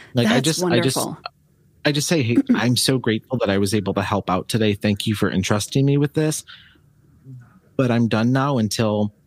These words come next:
Speaker 1: uh, if my next reading is in two days, I'm done until Friday." Because you have to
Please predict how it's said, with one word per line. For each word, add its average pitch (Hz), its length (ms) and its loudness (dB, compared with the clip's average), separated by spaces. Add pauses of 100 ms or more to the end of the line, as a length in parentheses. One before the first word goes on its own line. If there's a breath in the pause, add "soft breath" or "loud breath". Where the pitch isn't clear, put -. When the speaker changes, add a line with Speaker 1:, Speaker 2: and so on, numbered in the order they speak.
(380)
Speaker 1:
uh, 65 200 -4
if - 160 -2
my 107 120 2
next 107 280 -2
reading 110 220 0
is 101 140 -2
in 101 140 2
two 110 140 -2
days, 123 360 0
I'm 107 100 -2
done 113 200 0
until 120 240 0
Friday." 120 640 -2 (420 loud breath)
Because 131 320 0
you 208 100 2
have 175 220 0
to 101 220 -2